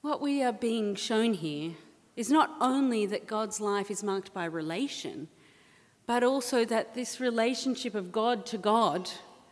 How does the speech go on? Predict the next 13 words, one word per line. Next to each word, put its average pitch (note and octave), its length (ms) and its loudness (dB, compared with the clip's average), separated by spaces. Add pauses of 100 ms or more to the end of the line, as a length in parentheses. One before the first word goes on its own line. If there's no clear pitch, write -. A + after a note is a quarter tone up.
(380)
mark-, A#3 540 4
is G#3+ 180 -2
marked A#3+ 540 2 (160)
by G3+ 160 0
joy A#3 240 6
and C4 100 4
delight F#3 580 2 (560)
and A3 140 2
is A3 140 2
the A#3 160 0
very A#3+ 500 6
liberty A3 680 0
that F#3 200 -4